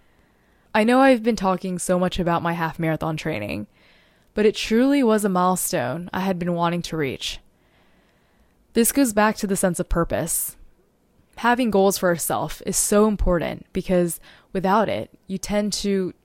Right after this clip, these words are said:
lose track of what you are working towards or working for. And I've probably shared the story of why I even started doing this, um, besides wanting to just challenge myself, but I've probably shared this on social media at one point,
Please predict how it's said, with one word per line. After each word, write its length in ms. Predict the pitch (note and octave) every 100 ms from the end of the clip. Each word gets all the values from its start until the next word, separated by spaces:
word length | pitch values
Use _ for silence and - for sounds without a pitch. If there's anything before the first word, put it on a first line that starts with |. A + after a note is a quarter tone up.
| -
lose 280 | F#3 G3+ -
track 460 | - G3 G3 F3+
of 300 | F3 E3 - - _ -
what 160 | G3
you 120 | G#3 G3
are 80 |
working 380 | F#3 G3 G#3 F3+
towards 560 | E3 - F2 D2+ - - _
or 140 | G#3+ G3+
working 340 | G#3+ G3+ F#3
for. 400 | - C#3 G#1+ - _ _ _ _ _ _ _ _ _ _ _ _ _ -
And 460 | F#3+ F#3 F3+ - - _ _ _ _ _ _ _ _ _ _ -
I've 180 | G#3+ G#3+
probably 280 | A#3+ A#3+ A3+
shared 340 | - F3+ E3+
the 80 | F3
story 500 | - F3+ E3+ E3 E3
of 200 | D#3+ F3
why 300 | F3 F3 F3
I 40 |
even 440 | F3 E3+ E3+ D#3+ -
started 440 | - F#3 F3 D#3+
doing 240 | F3 E3+ D#3+
this, 480 | C#3+ D#3 - - -
um, 580 | F3 E3+ D#3 C#3+ C3 -
besides 480 | F#3 - F3+ F3 E3+
wanting 220 | E3 D#3+
to 120 | D#3+
just 160 | D#3+ D3+
challenge 320 | - E3 D#3+
myself, 540 | D#3 D3 - - - -
but 160 | - E3
I've 120 | F3
probably 220 | G3+ G#3
shared 260 | A3 F#3+ F3
this 160 | F3
on 140 | E3+ E3+
social 300 | E3+ - E3
media 240 | E3+ F3
at 80 | E3
one 120 | D#3+
point, 360 | - D#3+ D#3+